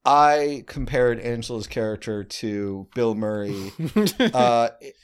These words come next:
Speaker 1: and now we're fighting Gozer the Gazarian. <laughs>
Speaker 2: Essentially, yeah.
Speaker 1: Sweet.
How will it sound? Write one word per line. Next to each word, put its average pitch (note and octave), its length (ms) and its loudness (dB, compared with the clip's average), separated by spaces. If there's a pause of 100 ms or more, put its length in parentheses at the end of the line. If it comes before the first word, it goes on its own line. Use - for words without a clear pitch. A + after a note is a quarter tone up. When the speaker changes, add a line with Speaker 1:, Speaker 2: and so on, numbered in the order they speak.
(180)
Speaker 1:
and C3+ 140 2
now D3+ 160 6
we're D#3 120 4
fighting C3+ 440 0
Gozer C3 440 0
the A2 120 -4
Gazarian. A#2+ 760 4
<laughs> - 160 -6
Speaker 2:
Essentially, B3+ 520 0
yeah. B2+ 260 -2 (600)
Speaker 1:
Sweet. A#2 720 -6